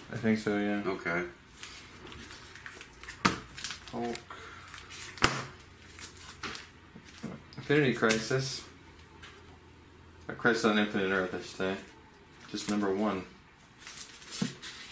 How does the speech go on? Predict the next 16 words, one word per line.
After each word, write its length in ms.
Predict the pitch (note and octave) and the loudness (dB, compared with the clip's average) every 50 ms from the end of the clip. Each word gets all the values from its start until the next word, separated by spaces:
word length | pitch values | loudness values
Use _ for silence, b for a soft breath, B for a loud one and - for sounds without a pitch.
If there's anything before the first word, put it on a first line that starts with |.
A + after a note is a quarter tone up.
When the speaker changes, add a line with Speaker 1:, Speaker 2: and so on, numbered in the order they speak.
| - - - - - - - - G2 | -6 -6 -4 -4 -4 -6 -8 -8 -6
Speaker 1:
All 60 | F#2+ G2 | -4 -2
right, 60 | G#2+ | -2
I 40 | G#2 | -2
guess 180 | G2 F#2 - | -2 -4 -2
we'll 100 | - F#2+ | -2 -4
just 120 | - - - | -4 0 2
pull 120 | - F#2+ | 2 4
that 180 | F#2 F#2 F#2 F2+ | 4 4 4 4
one 100 | F2+ F2 | 2 2
out. 260 | F2+ F#2 G2 G2+ G2+ - A2+ - - - - - - - - | 2 2 2 2 0 -4 -8 -10 -12 -12 -14 -14 -12 -8 -4
Speaker 2:
And 100 | F2+ E2 | 0 2
on 100 | F2 F2 | 4 4
the 60 | F2 | 6
next 260 | F2 F2 F2 - - F2+ | 6 4 4 4 0 -2
one, 160 | E2 D#2+ D#2+ | -2 -2 0
too. 380 | - G2+ G2 F#2 F2+ E2+ - | 4 6 8 8 8 8 4